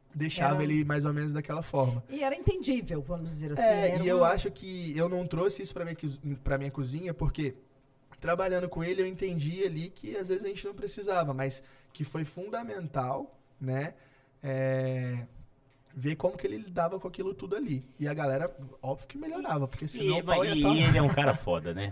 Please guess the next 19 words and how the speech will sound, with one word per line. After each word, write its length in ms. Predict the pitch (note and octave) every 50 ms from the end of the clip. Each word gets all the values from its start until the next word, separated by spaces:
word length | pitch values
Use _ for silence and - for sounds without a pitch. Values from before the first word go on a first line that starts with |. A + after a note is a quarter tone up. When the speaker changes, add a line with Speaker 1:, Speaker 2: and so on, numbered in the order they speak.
| - -
Speaker 1:
<laughs> 120 | - - -
Não, 160 | E3+ D3+ C#3
Ian 220 | C3+ A#2+ B2+ C3 C#3+ E3 F3
é 40 | D#3+
um 60 | D3+
Speaker 3:
É 40 | C#3+
Speaker 1:
cara 180 | C#3+ - C#3 B2+
Speaker 3:
impressionante, 500 | - - - A2+ G#2 F#2+ F2+ F2 - C#3+
Speaker 1:
é. 60 | B2+
Speaker 3:
né? 220 | A#2 G2+ G2 G2 G2+
Ele 220 | A2+ C3 C3 B2 A2
é 40 |
extraordinário, 440 | G2+ - - - G2+ F2+ F2 F#2 F2+
de 80 | G2 A#2+
um 60 | B2+
talento 540 | B2 B2+ G#2+ F2+ F2+ G2+ A#2 B2 A#2 - G2+
sem 200 | - - G#2+ G#2
tamanho. 360 | - C#3+ C#3+ D3 D#3+ D#3+ C#3
Speaker 1:
Não, 80 | B2 -